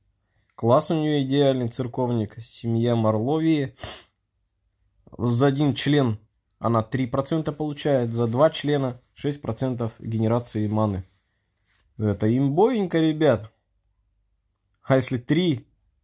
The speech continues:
члена, то двенадцать процентов генерации маны. Снимает и очищает все усиления и недуги со всех союзников и врагов. Восстанавливает сорок пять процентов здоровья всем союзникам.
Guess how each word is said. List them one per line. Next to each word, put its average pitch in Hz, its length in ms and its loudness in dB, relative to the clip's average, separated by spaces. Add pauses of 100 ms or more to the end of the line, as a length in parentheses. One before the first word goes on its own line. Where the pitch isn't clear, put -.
члена, 120 460 -2 (120)
то 123 80 -4
двенадцать 131 680 -2
процентов 139 600 -2
генерации 131 540 -2
маны. 117 360 -2 (560)
Снимает 185 600 4 (200)
и 202 240 0
очищает 160 840 2 (220)
все - 260 -2
усиления 151 720 0
и 135 180 -4
недуги 135 440 0
со 120 180 -6
всех 123 240 -6
союзников 151 640 -2 (260)
и 196 160 6
врагов. 180 840 6
Восстанавливает 147 720 0
сорок 151 280 -4
пять 147 180 -4
процентов 135 400 -4
здоровья 131 360 2
всем 170 460 0
союзникам. 147 800 -4